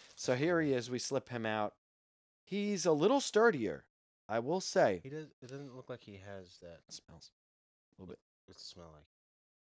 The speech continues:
Speaker 1: Uh, just, you know, factory.
Speaker 2: Good, pe-, good plastic. I mean, I do the, I do the figure sniff.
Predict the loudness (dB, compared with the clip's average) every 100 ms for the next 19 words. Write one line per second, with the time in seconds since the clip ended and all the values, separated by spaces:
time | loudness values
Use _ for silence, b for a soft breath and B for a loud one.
0 | -8 -2 0 0 -2 -8 -4 -4 -6 -8
1 | -10 -10 -14 -16 _ -18 -16 -18 -20 _
2 | -20 -20 _ -18 -18 -20 _ _ _ _
3 | _ _ _ _ _ -12 -10 -10 -12 -14
4 | -16 -16 -20 -16 -16 -14 -14 -16 -16 -16
5 | -16 -16 -18 -18 -18